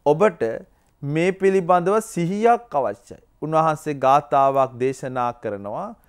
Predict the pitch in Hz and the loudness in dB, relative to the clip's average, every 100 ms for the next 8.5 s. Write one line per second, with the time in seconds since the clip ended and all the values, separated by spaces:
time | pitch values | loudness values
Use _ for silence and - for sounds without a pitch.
0 | _ _ _ - - 175 190 220 180 151 | _ _ _ -14 -4 -2 0 4 4 4
1 | 196 180 196 208 - 117 - _ _ _ | -2 -4 -4 -6 -10 -18 -18 _ _ _
2 | _ _ _ _ _ - - 151 165 190 | _ _ _ _ _ -4 2 2 4 2
3 | 196 196 160 147 175 190 160 151 165 185 | 2 2 0 0 0 -2 -2 -4 -2 -4
4 | 214 214 - 101 - _ _ _ _ _ | -6 -8 -12 -16 -16 _ _ _ _ _
5 | _ _ 143 160 190 190 180 160 151 190 | _ _ 6 6 6 6 6 6 2 -2
6 | 165 165 156 147 139 139 131 147 143 147 | -2 -2 -2 -2 -2 -4 -4 2 4 4
7 | 156 147 143 143 143 139 139 135 151 143 | 2 2 2 2 -2 -2 -6 -4 -4 -4
8 | 131 127 123 120 | -4 -4 -8 -8